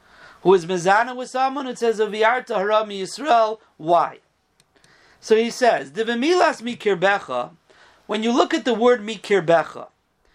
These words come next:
eradicate evil from your midst. Now, l'chayra, your midst means you, Klal Yisrael. What's the difference if it says your midst or it says Mi Yisrael?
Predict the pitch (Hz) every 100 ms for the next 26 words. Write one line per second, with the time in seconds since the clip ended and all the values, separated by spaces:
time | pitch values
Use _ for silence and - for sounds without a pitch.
0 | _ 208 202 226 311 349 247 262 269 -
1 | - 269 254 269 233 220 214 185 160 -
2 | - - - _ - - - 247 - 277
3 | 320 330 262 247 220 220 311 320 - 214
4 | 220 214 240 269 233 240 370 339 - 294
5 | 285 277 220 - 160 - - _ _ -
6 | - 311 - 294 220 339 - 269 240 -
7 | 214 226 254 254 214 196 180 180 269 -
8 | - - _ _ - - 262 247 - 269
9 | 247 220 233 226 - 196 185 139 -